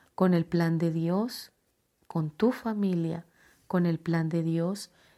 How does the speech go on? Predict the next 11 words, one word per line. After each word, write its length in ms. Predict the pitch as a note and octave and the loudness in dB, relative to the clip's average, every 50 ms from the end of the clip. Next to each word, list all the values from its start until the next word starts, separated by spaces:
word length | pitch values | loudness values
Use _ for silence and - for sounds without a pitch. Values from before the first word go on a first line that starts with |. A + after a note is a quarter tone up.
| _ _ - | _ _ -4
en 240 | E3+ E3+ E3+ E3+ D#3+ | -2 -2 -2 -2 -4
tu 340 | - - - - A3 A#3+ | -8 -4 0 2 2 2
trabajo, 760 | A#3 - - G#3 G3 F3+ E3+ E3+ E3 D#3+ D#3 - - E3 F3 - _ _ _ _ _ _ _ _ _ _ | 2 -2 -2 -2 -2 0 -2 -2 -2 -4 -6 -8 -10 -12 -12 -14 _ _ _ _ _ _ _ _ _ _
en 220 | - E3 E3+ E3 | 0 0 0 0
tu 160 | E3 - E3+ E3 | 0 0 2 2
desarrollo 880 | E3 D#3+ D#3 - D#3+ D3+ D3+ - D#3 D#3 E3+ F3+ E3+ G3 G3 G#3+ B3 - _ _ _ _ _ _ _ _ _ _ _ _ | 2 0 -2 -2 -4 -6 -4 -2 -2 0 0 0 0 -2 -4 -4 -6 -12 _ _ _ _ _ _ _ _ _ _ _ _
personal, 840 | - G3 F#3 F3+ F3 F3 - - F3 E3 D#3+ D#3+ D#3 D#3+ E3 F3 F#3 - _ _ _ _ _ _ _ _ _ - | 0 2 2 2 2 0 -4 -4 -4 -2 -2 -2 -2 -4 -4 -6 -8 -12 _ _ _ _ _ _ _ _ _ 2
en 180 | F#3 F#3 F3+ | 2 2 2
tu 140 | F#3 - F3+ | 2 2 2
desarrollo 680 | F3 E3+ E3+ E3 - E3 D3+ D#3+ E3 E3+ F3 E3 F3+ E3+ | 2 2 2 0 0 -2 0 2 2 2 2 2 0 -2
ministerial 1000 | E3+ E3 D#3+ D#3+ E3 F3 G3+ G3+ - - - G3 F3+ F3+ E3+ D#3+ E3 E3+ F#3+ | -2 -2 -2 0 0 0 -2 -4 -4 -4 -2 0 2 2 0 0 -2 -4 -8